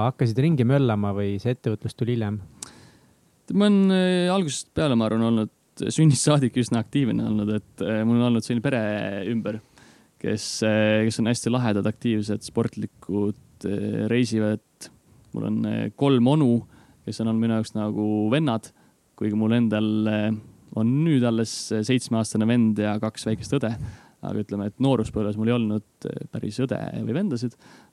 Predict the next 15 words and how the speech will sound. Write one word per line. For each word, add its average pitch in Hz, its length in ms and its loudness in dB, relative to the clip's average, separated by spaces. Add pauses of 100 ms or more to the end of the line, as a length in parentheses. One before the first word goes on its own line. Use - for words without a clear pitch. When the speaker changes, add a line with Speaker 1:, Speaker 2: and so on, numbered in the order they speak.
Speaker 2:
vaid 110 100 -4
olidki 113 460 -2
onud 131 340 2 (540)
ja 107 160 -2
siis 104 160 -8
tegelikult 107 480 -2
ka - 80 -6
mu 113 100 2
vanemad 110 380 2
ei 113 40 0
ole 113 120 0
must 110 160 -4
väga 113 180 -2
palju 113 280 -2
vanemad. 131 500 0